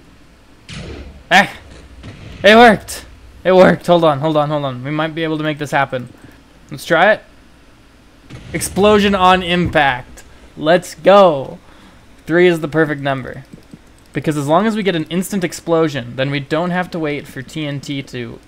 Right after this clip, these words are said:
buffer. Now we can add as much T N T as we want. As long as we don't put it in a place where it will get activated by this lever,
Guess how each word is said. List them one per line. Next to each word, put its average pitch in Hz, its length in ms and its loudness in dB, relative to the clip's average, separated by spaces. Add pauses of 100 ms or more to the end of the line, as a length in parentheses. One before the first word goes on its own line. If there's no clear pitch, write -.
(360)
buffer. - 440 -4 (480)
Now 143 200 -2
we 208 80 0
can 208 120 -2
add 185 120 -2
as 160 100 -4
much 165 220 -6
T 165 120 -8
N 156 140 -6
T 151 140 -8
as 135 120 -6
we 135 100 -8
want. 127 280 -8
As 127 100 -12
long 143 220 -6
as 196 80 -8
we 196 80 -6
don't 160 240 -8
put 160 100 -6
it 160 120 -4
in 165 120 -6
a 143 40 -10
place 135 420 -6
where 135 140 -2
it 127 40 -4
will 131 100 -10
get 127 180 -14
activated 143 680 -10
by 127 140 -2
this 123 240 -14
lever, 170 400 -8